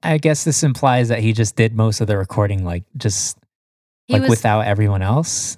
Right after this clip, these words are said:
Speaker 1: then?
Speaker 2: It's, it said that he was, like, in his home in Connecticut or something like that, and he just did his recordings via satellite.
Speaker 1: That sounds kinda sad now.
Speaker 2: Yeah, it's really, really sad. Uh, also, he was born in nineteen ninety-three, so he's my age.
Speaker 1: Oh, wow.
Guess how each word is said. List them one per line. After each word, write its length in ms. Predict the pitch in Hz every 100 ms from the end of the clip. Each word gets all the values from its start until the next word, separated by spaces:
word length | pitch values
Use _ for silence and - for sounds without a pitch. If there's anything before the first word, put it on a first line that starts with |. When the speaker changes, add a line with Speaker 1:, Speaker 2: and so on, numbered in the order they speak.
| -
Speaker 1:
then? 200 | 151 277
Speaker 2:
It's, 140 | 277 -
it 160 | 269
said 240 | - 339 294
that 120 | 285
he 120 | 277
was, 220 | 277 233
like, 180 | 208 208
in 140 | 196
his 200 | 208 196
home 480 | 190 190 185 180 180
in 300 | - 170 165
Connecticut 640 | - 175 165 160 - 151 -
or 80 | 175
something 260 | 165 160 165
like 200 | 156 151
that, 340 | 147 151 -
and 360 | - 165 160 165
he 320 | - 160 143 -
just 220 | 170 -
did 140 | 160
his 200 | 170 160
recordings 480 | 156 - 151 147 160
via 240 | 156 147
satellite. 760 | 139 - 127 67 69 - - - _
Speaker 1:
That 160 | 147 143
sounds 340 | - 151 151
kinda 220 | - 151
sad 420 | 143 - 147 143
now. 240 | 107 85 -
Speaker 2:
Yeah, 280 | 269 226 180
it's 280 | 185 -
really, 360 | 202 226 233 214
really 240 | 190 190
sad. 600 | 208 220 226 175 165 220 - _
Uh, 260 | 226 214 -
also, 320 | 254 - 302
he 220 | 226 294
was 200 | 277 277
born 440 | 220 202 208 208 208
in 320 | - 180 175
nineteen 320 | 165 170 220
ninety-three, 580 | 185 214 262 165 190 320 _
so 160 | 247
he's 100 | 233
my 160 | 240 240
age. 380 | 170 277 - - _
Speaker 1:
Oh, 160 | 110 160
wow. 380 | 113 131 90